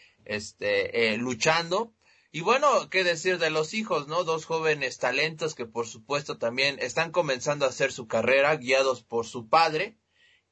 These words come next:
Y en este meet and greet, pues, bueno, contaron algunas experiencias. Eh, no pudimos entrar como tal al, al momento ya de la convivencia que duró dos horas. No pudimos entrar porque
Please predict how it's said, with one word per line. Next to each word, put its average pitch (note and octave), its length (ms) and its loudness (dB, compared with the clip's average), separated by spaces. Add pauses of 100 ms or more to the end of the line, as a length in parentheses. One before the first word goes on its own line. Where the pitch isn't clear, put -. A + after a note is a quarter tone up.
Y A3+ 160 -4
en A3+ 160 4
este F#3+ 400 -2
meet E3+ 220 -8
and E3 140 -2
greet, E3 160 -8
pues, B2+ 120 -16
bueno, C#3+ 280 -6
contaron C#3 520 -4
algunas B2+ 460 -10
experiencias. D3+ 920 0 (300)
Eh, E3 380 4
no A#3+ 200 4
pudimos C#4 460 -2
entrar G#3 320 -4
como G3+ 300 -4
tal F#3 320 0
al, C3 600 -2
al C3 240 -4
momento G#3+ 480 0
ya G#3 180 2
de A3+ 120 2
la F#3 180 -2
convivencia D3+ 640 -6
que B2 120 -8
duró B2+ 240 -2
dos D3+ 260 0
horas. D#3+ 400 2
No E3 300 -2
pudimos F#3 500 0
entrar B2+ 560 0
porque A2 800 -4